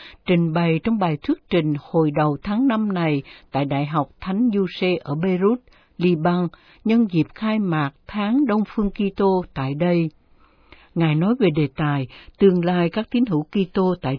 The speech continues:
Trung Đông. Đây cũng là một chủ đề có liên hệ tới Thượng Hội đồng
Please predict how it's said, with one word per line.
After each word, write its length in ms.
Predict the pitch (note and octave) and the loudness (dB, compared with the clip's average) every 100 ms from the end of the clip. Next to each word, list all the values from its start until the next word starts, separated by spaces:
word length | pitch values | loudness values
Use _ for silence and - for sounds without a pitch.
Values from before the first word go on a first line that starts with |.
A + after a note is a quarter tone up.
| - | -2
Trung 220 | F#3 E3+ | -2 0
Đông. 260 | F3+ F3 E3 _ - _ _ _ | 0 0 -2 _ -20 _ _ _
Đây 220 | G#3+ A3 - | 2 2 0
cũng 160 | D#3 | -4
là 140 | G3+ F#3+ | -2 0
một 400 | D3+ D3+ C#3+ - | 0 0 -2 -2
chủ 200 | D3+ F#3+ | -2 2
đề 320 | F3+ D#3+ D3 - | 0 2 0 -2
có 100 | G#3 | 0
liên 260 | A3 G#3 | 0 0
hệ 240 | F3 D3+ C#3+ | 0 -2 -2
tới 140 | G#3 A#3+ | -2 -2
Thượng 180 | - D3 | -2 -2
Hội 140 | D#3+ D3+ | -2 0
đồng 180 | C#3+ | 0